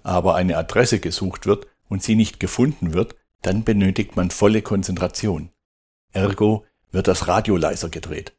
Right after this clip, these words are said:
Das beweist, dass das Zurechtfinden in dem Moment eine anspruchsvolle Aufgabe ist und jegliche Ablenkung durch Zusatzinformationen auf weiteren Sinneskanälen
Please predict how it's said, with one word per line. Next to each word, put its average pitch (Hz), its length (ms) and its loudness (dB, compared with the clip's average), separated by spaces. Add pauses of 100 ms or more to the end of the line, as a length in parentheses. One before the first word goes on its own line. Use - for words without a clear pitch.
(400)
Das 95 200 -4
beweist, 107 520 2 (340)
dass - 180 -10
das - 220 -4
Zurechtfinden 110 720 -4
in 85 120 -2
dem 80 120 -4
Moment 82 480 -4
eine 95 240 -2
anspruchsvolle - 720 -4
Aufgabe 98 480 0
ist 107 300 -6 (220)
und 90 200 -6
jegliche 107 520 -6
Ablenkung 98 580 -2 (320)
durch 87 240 -6
Zusatzinformationen 98 1500 -2
auf 82 200 -14
weiteren 92 380 -2
Sinneskanälen 90 840 -4